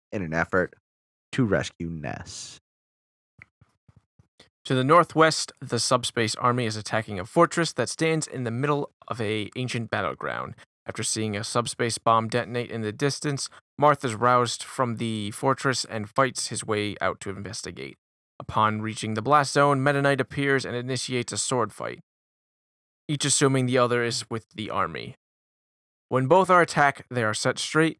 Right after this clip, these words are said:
Speaker 2: and team up to cross the battlefield. Eventually, they catch sight of the ancient minister, who has another bomb ready to be dropped. They fail to reach him, but then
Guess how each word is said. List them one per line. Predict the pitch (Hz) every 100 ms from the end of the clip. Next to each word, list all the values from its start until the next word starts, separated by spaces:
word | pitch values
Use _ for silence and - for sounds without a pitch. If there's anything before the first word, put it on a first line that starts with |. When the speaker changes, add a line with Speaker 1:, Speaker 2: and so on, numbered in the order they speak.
| _
Speaker 2:
and | 123 104
team | - 113
up | 113 -
to | 113
cross | - 107 107
the | - 101
battlefield. | 69 55 - 71 55 - _ _ -
Eventually, | 131 147 156 147
they | 127
catch | - 127 -
sight | - 123 123
of | - 113 117
the | 117 117 113 -
ancient | 110 120 - 110 110 -
minister, | 117 139 147 - 147 143 - _ _ -
who | 139
has | 123 110
another | 110 110
bomb | 113 135 135 127
ready | 120
to | 113 113
be |
dropped. | 98 107 87 - - - _ -
They |
fail | 117 120 113
to | 107
reach | 139 156
him, | 165 160 156
but | 123 120
then | 123